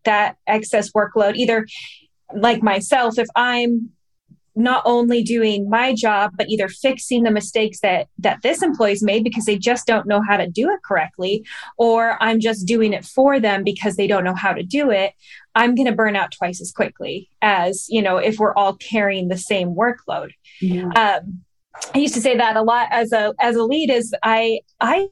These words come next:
Speaker 1: don't care, you know, if my <laughs> person sitting next to me is, um, a jabberjaw or if they're,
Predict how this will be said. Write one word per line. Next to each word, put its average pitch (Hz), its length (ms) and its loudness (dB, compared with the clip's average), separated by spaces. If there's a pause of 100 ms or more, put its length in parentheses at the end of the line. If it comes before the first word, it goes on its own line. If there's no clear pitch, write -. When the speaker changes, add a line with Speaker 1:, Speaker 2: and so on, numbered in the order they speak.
(140)
Speaker 1:
don't 349 220 -2
care, 240 440 0
you 226 140 0
know, 214 160 2
if 220 160 -2
my 214 320 2 (320)
<laughs> 226 160 0
person 240 380 0
sitting 226 180 2
next 214 220 0
to 233 100 -2
me 226 240 2
is, 185 180 -4 (400)
um, 185 540 0 (500)
a 226 100 2
jabberjaw 233 1040 2
or 202 520 2
if 220 220 -2
they're, 208 400 0